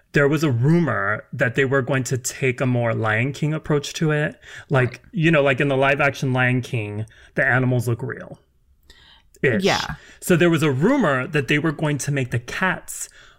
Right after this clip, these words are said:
Speaker 1: look like cats, but with human faces.
Speaker 2: Yeah, which is, like, a, a nightmare. That's a
Speaker 1: Oh, that'd be
Speaker 2: nightmare.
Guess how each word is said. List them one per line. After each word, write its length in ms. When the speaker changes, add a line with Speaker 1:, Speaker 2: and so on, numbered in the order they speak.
Speaker 1:
look 320
like 280
cats, 600
but 140
with 160
human 480
faces. 760
Speaker 2:
Yeah, 220
which 320
is, 180
like, 300
a, 100
a 80
nightmare. 680
That's 160
a 60
Speaker 1:
Oh, 40
that'd 200
be 80
Speaker 2:
nightmare. 40